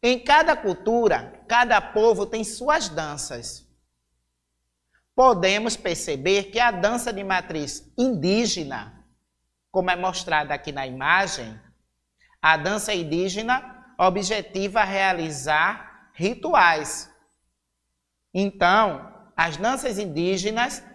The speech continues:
têm o objetivo de realizar rituais que podem ser por várias razões, como fazer homenagem às pessoas mortas, agradecer pela colheita,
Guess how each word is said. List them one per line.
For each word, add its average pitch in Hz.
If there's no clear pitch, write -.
têm 202
o 208
objetivo 214
de 220
realizar 202
rituais 170
que 233
podem 240
ser 170
por 220
várias 247
razões, 151
como 202
fazer 220
homenagem 196
às 175
pessoas 156
mortas, 175
agradecer 220
pela 233
colheita, 160